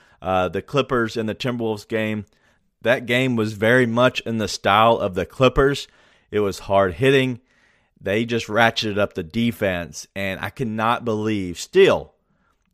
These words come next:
that the Timberwolves came out with a win. Even though I picked them middle of the game, there's no way in this world that I would ever have picked them, especially with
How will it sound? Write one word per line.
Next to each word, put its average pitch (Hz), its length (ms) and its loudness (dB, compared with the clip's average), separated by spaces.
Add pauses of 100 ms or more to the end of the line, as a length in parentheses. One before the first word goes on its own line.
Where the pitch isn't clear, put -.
(280)
that 98 180 -2
the 104 100 -6
Timberwolves 113 600 0
came 123 260 0
out 107 240 2
with 101 140 -2
a 92 80 0
win. 107 480 -2 (320)
Even 131 300 0
though 131 120 2
I 113 140 4
picked 156 380 0
them 175 340 -2 (260)
middle 127 260 2
of 160 40 0
the 160 80 -2
game, 175 380 -4
there's 104 340 0
no 117 400 2
way 139 240 4
in 123 80 0
this 113 240 -2
world 110 460 4
that 98 120 0
I 98 80 2
would 95 160 -2 (140)
ever 127 320 -2
have 113 260 -4
picked 139 300 -4
them, 95 320 -4 (240)
especially 127 480 -2
with 110 340 0